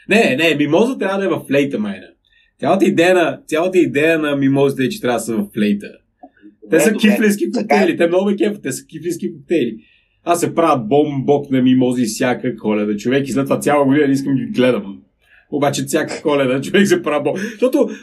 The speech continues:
Speaker 1: отваряш едно пеливо вино, да речем, пиеш половината, след това отваряш второ, пиеш половината, отваряш трето и оста-, оставаш, да речем, с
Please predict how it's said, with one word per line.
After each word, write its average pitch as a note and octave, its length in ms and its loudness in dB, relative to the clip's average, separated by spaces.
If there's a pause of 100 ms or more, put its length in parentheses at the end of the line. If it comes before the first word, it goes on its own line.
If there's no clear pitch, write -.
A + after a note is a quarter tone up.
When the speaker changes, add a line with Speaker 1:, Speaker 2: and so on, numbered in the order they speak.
(300)
Speaker 1:
отваряш G#3+ 460 2
едно A3+ 200 0
пеливо F#3+ 340 2
вино, F3 240 4
да D#3 120 2
речем, G3+ 400 0
пиеш G#3 260 2
половината, D#3 340 2
след F3+ 160 0
това G3 120 -4
отваряш F#3+ 280 0
второ, E3+ 280 0
пиеш F#3+ 220 2
половината, D#3 320 0
отваряш F#3 280 0
трето F#3 200 2
и A3 40 -2
оста-, F#3 240 0
оставаш, G3+ 300 0
да G3+ 60 -2
речем, F3 220 0
с E3+ 300 -4